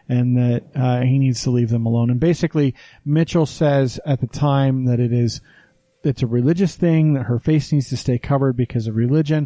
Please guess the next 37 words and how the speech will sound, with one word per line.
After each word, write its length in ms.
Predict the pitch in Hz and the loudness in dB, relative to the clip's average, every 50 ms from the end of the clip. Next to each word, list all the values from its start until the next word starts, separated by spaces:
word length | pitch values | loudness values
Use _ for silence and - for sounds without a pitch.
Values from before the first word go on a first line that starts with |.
| - - - _ - | -6 -10 -20 _ -4
And 80 | 143 156 | 0 2
he 40 | |
uses 280 | 190 262 330 302 254 202 | 2 4 4 4 4 4
that 120 | 190 180 156 | 4 4 4
argument 400 | 156 151 151 139 143 131 120 120 | 4 2 2 2 0 0 0 0
multiple 360 | 123 123 123 120 - - 120 | 0 -2 -2 -2 -2 -4 -4
times. 400 | - - 131 127 120 113 113 - - - - - - - _ _ _ _ - - - | -4 -2 -2 -2 -2 -2 -4 -6 -10 -16 -20 -20 -20 -20 _ _ _ _ -14 -6 -2
Actually, 480 | 180 180 196 - - 196 175 147 127 - _ _ _ _ - | 0 0 0 0 0 0 0 0 0 -4 _ _ _ _ -4
um, 280 | 151 143 139 135 135 165 | -2 0 0 0 0 0
interesting 380 | 180 170 170 185 151 - 160 | 0 0 0 0 0 -2 -4
story. 240 | 135 - - 185 160 | -4 0 0 0 0
So 120 | - - 156 | 0 0 0
they're 160 | 139 180 180 | 0 0 0
back 460 | 147 117 - - 156 160 180 180 - | -2 -2 -2 -2 0 0 -2 -2 -4
in 100 | 190 175 | -4 -6
Salt 280 | 151 - - 165 143 143 | -4 -2 -2 -2 0 0
Lake 180 | 143 139 - | -2 -2 -2
at 80 | 147 127 | -2 -2
this 180 | - 123 - - | -2 -4 -4 -4
time. 380 | - - 202 196 170 147 143 | -4 0 0 2 2 2 2
They're 120 | 139 135 131 | 0 0 0
not 180 | 135 139 143 147 | 2 2 2 0
up 120 | 139 - | 0 0
in 60 | 143 | -2
the 60 | 135 | -2
mountains 340 | 127 151 175 196 190 160 127 | 0 -2 -2 -2 -4 -4 -2
anymore. 540 | 135 131 131 127 123 123 123 123 123 123 117 - - - - _ _ _ _ _ _ _ _ _ - | 0 0 0 0 0 0 0 2 2 0 -2 -4 -10 -20 -20 _ _ _ _ _ _ _ _ _ -2
Uh, 280 | 156 139 135 131 131 - - _ _ - | 0 0 0 0 -2 -4 -10 _ _ 0
I 60 | 147 | 2
have 160 | 180 214 202 | 2 4 4
a 80 | 175 151 | 2 0
friend 560 | - - - 277 269 190 156 147 160 165 156 - - - _ | 0 0 0 2 2 2 2 0 -2 -4 -8 -10 -16 -20 _
who 140 | - - 165 | -2 0 2
was 140 | 160 151 - | 2 2 2
having 280 | - 175 170 165 147 | 0 0 2 2 0
a 40 | 135 | -2
party 640 | 123 - - - 262 262 214 156 139 139 151 147 | -2 -4 -4 0 2 2 4 4 2 2 0 -2